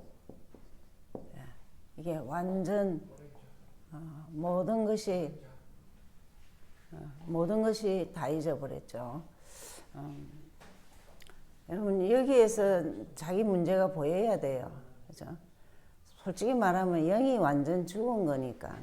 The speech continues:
그죠? 그래서 죄를 내가 짓지 않은 죄죠, 원죄죠. 그래서 요한복음 십육 장 구 절에는,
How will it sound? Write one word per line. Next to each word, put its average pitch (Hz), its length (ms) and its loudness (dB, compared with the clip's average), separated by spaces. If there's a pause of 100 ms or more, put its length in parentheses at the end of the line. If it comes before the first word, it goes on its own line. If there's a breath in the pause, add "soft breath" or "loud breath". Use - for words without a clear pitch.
그죠? 139 400 -12 (2000 soft breath)
그래서 147 640 -6 (120)
죄를 165 640 0 (1080 soft breath)
내가 160 320 2
짓지 240 360 -2
않은 208 320 2
죄죠, 143 380 0
원죄죠. 156 680 -4 (160)
그래서 - 300 -12 (220)
요한복음 139 1080 -6 (280 loud breath)
십육 156 500 -4
장 135 220 -6
구 147 160 -8
절에는, 143 480 -8